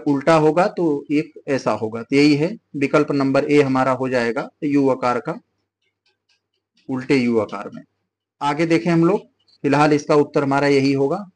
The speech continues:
आगे देखा जाए एक सौ बीस में, तो यहाँ पर जो हमसे पूछ रहे हैं भारत के राष्ट्रपति और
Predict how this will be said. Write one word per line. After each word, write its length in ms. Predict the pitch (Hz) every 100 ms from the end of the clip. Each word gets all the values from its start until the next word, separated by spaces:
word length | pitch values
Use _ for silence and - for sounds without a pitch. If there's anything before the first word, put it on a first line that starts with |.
| _ _ _ _ _
आगे 260 | 135 143 160
देखा 260 | 160 147 156
जाए 200 | 160 180 - _ _ _ _ -
एक 180 | 151 -
सौ 180 | 185
बीस 320 | 170 160 175 156
में, 200 | 156 285 _ _ _ _ _ -
तो 380 | 143 139 135 131
यहाँ 260 | 151 143 165
पर 200 | 165 165
जो 180 | 147 156
हमसे 260 | 147 143 165
पूछ 280 | 151 147
रहे 220 | 143 135 135
हैं 320 | 156 165 117 _ _ _ _ _ _ _ _ _ _ _ _ _ _ _ _
भारत 360 | 131 139 160 170
के 60 | 175
राष्ट्रपति 520 | 160 156 - 156 190
और 280 | 226 160 165